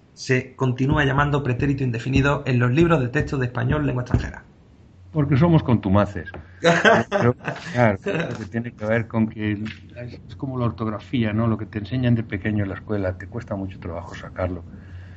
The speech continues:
Speaker 2: Yo cuando, o sea, a mí me enseñaron cuando era pequeño que el, el pretérito, el imper-, el indefinido, el pretérito del verbo ser o del verbo ir, era que es fue,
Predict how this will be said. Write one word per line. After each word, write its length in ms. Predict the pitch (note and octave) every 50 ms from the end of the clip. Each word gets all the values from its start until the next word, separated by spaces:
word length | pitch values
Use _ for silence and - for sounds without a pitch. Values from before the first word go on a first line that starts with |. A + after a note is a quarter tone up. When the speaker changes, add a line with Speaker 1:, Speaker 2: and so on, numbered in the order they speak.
| - - A2
Speaker 2:
Yo 160 | G#2+ A2 A2
cuando, 260 | A2 A#2+ A2 A2 A2 -
o 80 | G2+
sea, 160 | - - A2
a 20 | G2+
mí 100 | G#2+ A2
me 80 | A2
enseñaron 540 | A2 G#2+ A2+ A2 G#2+ G#2+ A2+ A2 G#2+ G#2 G2+
cuando 240 | F#2 G2+ G2 F#2+ F#2+
era 100 | G2 F#2+
pequeño 420 | F#2+ - - G2+ G2 G2+ G#2 G#2+
que 140 | G2+ - G2+
el, 240 | G2 F#2+ F#2+ F#2 F#2 F2+
el 180 | G2 G2 F#2+ F#2+
pretérito, 580 | F#2+ - F#2+ F2+ - - A#2+ A2+ G#2 F#2+ A2
el 100 | G2 G2
imper-, 520 | F#2 F#2+ F#2 F2+ F2+ - F#2+ F#2 - - -
el 140 | G2+ G2 G#2
indefinido, 580 | G#2 G2 F#2 - - A#2+ D#3+ E3 B2+ G2 F#2
el 60 | F2
pretérito 520 | - G2 F#2+ G2 A#2+ B2+ A#2+ A2 - A2+ G#2+
del 240 | G2 F#2+ F#2 F2+ F2+
verbo 320 | G2 G2+ F#2+ F#2 E2+ D2+
ser 280 | - - D3 C#3 A#2 G#2
o 60 | G2+
del 100 | F2+ F2+
verbo 260 | F#2 G2+ G2 F#2+ F#2+
ir, 240 | G2+ G#2 G#2 G#2 -
era 260 | - G#2 F#2 F2+ F#2+
que 140 | F#2 - F#2
es 60 | F2
fue, 320 | - - G#2+ G#2+ G2+ G#2